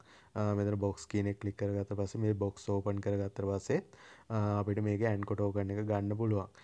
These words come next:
ඊට අමතරව මේකේ පසල් එකක් තියෙනවා. පසල් එක කම්ප්ලීට් කරාට පස්සේ අපිට මේකේ, අ, ඇන්කෝ ටෝකන් ප්‍රමාණයක් ගන්න පුළුවන්. අ, ඩේලි මේක කරන්න පුළුවන්. ඒ විදිහට ටාස්ක් ටික කම්ප්ලීට් කරගන්න පුළුවන්. කම්ප්ලීට් කරගෙන අපිට මේක විත්ඩ්‍රෝ එකක් දාගන්න පුළුවන් නොමිලේම.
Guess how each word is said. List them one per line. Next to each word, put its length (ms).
ඊට 120
අමතරව 400
මේකේ 240
පසල් 420
එකක් 240
තියෙනවා. 380
පසල් 260
එක 240
කම්ප්ලීට් 360
කරාට 300
පස්සේ 360
අපිට 260
මේකේ, 440
අ, 80
ඇන්කෝ 300
ටෝකන් 340
ප්‍රමාණයක් 420
ගන්න 320
පුළුවන්. 340
අ, 300
ඩේලි 260
මේක 260
කරන්න 280
පුළුවන්. 200
ඒ 120
විදිහට 220
ටාස්ක් 300
ටික 160
කම්ප්ලීට් 400
කරගන්න 400
පුළුවන්. 260
කම්ප්ලීට් 440
කරගෙන 280
අපිට 220
මේක 220
විත්ඩ්‍රෝ 300
එකක් 220
දාගන්න 400
පුළුවන් 240
නොමිලේම. 480